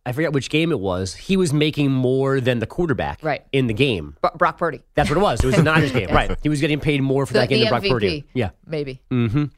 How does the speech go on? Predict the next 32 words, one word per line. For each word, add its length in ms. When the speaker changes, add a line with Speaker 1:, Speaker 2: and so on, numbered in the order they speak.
Speaker 1:
Uh, 320
the 80
Vikings 440
will 120
start 240
Nick 180
Mullins, 400
speaking 300
of 60
quarterbacks, 500
Saturday 400
against 320
the 80
Bengals 560
after 260
he 160
produced 400
their 220
only 320
point, 340
all 240
three 320
of 140
them, 200
in 80
Sunday's 460
three 180
nothing 380
win 220
in 260
Vegas. 420
Mullins 440